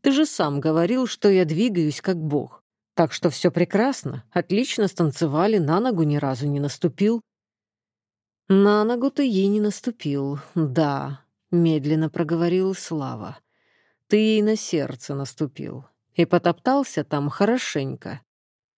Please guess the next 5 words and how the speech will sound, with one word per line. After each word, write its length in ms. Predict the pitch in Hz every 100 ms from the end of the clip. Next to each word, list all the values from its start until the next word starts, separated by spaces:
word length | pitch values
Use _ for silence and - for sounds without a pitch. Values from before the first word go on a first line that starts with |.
| _ _ _ _ -
"Ракета, 560 | 160 190 - 135 -
я 240 | 156 175 175
тебя 280 | 208 196 208
не 100 | 226
узнаю". 640 | 233 233 277 202 135 139